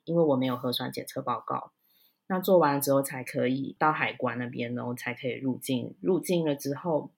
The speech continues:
他会把，他会把你就是送到安排好的隔离饭店。其实在台湾这个，这个，这个从国外回来的会叫做居家检疫，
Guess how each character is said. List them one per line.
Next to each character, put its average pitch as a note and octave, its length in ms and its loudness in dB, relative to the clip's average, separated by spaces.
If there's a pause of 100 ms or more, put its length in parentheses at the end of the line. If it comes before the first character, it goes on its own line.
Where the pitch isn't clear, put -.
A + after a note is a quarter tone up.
(400)
他 D#3+ 120 -2
会 F3+ 160 4
把， D#3 420 -2 (100)
他 F#3+ 120 2
会 A3+ 120 4
把 E3 160 4
你 D3 280 -2 (220)
就 E3+ 140 0
是 E3 60 2
送 E3 280 2
到 D#3 120 2
安 D3+ 240 0
排 C3+ 200 -2
好 C3+ 160 -6
的 A#2+ 100 -4
隔 B2 200 -4
离 A#2 120 -6
饭 C3 240 -6
店。 C3+ 220 -4 (320)
其 B3+ 160 6
实 C#4+ 140 4
在 C4+ 180 4
台 F#3+ 180 4
湾 D#3 160 4
这 E3+ 100 0
个， E3+ 140 8
这 F#3+ 200 -2
个， F#3 160 2 (400)
这 G#3+ 100 0
个 G3+ 100 6
从 C#3 300 2
国 C3+ 140 4
外 D3+ 160 4
回 C3+ 180 -2
来 B2 140 2
的 B2 140 0
会 D3+ 140 -2
叫 D3 180 -2
做 D3+ 140 0
居 C#3+ 300 -4
家 C#3 240 -2
检 - 320 -6
疫， C3+ 200 -6